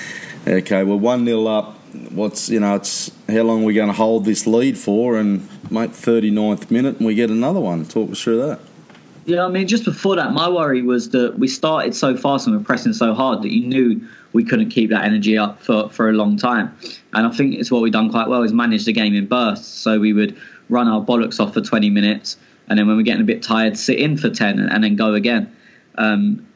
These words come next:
Speaker 2: the worry was literally just before Lacazette's goal was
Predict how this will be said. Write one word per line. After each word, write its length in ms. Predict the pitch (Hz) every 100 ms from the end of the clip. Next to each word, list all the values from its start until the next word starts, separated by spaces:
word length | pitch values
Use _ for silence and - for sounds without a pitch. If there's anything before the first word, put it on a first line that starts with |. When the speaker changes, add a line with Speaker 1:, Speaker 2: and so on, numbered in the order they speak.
| _
Speaker 2:
the 100 | 123
worry 380 | 110 143 131 120
was 380 | 120 110 104
literally 340 | 123 120 - 110
just 200 | 120 117
before 240 | 107 113
Lacazette's 480 | 107 110 113 104 104
goal 340 | - 123 107
was 320 | 101 104 101